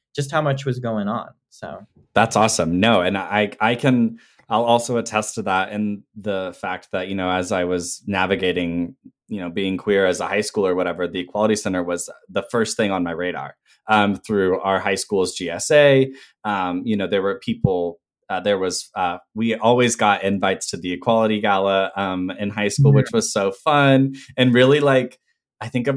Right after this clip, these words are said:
Speaker 2: might have been the first place I had seen a drag queen live. Like, these are, like,
Speaker 1: <laughs>
Speaker 2: and that opportunity happened through the Equality Center. So, um, I, I, it's always kind of been a part of my, my Tulsa-based queer experience, which is really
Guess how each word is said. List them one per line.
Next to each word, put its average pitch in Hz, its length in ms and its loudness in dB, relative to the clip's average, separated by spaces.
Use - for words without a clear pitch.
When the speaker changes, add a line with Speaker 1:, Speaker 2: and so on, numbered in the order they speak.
Speaker 2:
might 110 180 2
have 107 80 0
been 110 120 2
the 110 60 0
first 92 300 -6
place 95 260 -4
I 90 100 -6
had 87 120 -6
seen 85 180 -12
a 92 60 -10
drag 170 300 2
queen 147 260 2
live. 117 420 4
Like, 107 240 0
these 143 200 2
are, 143 100 4
like, 113 200 4
Speaker 1:
<laughs> - 60 -2
Speaker 2:
and 143 220 4
that 156 180 4
opportunity 190 640 2
happened 170 480 -2
through 170 160 -8
the 170 100 -6
Equality 165 400 0
Center. 95 360 -6
So, 123 520 4
um, 107 480 -2
I, 120 440 -2
I, 120 80 -2
it's 117 160 -4
always 147 320 4
kind 131 180 -2
of 110 140 -4
been 131 160 2
a 131 60 -2
part 110 240 -2
of 107 120 -4
my, 98 300 -4
my 117 100 -2
Tulsa-based 107 880 -2
queer 107 180 2
experience, 92 640 -4
which - 160 -16
is 95 160 -10
really 98 420 -4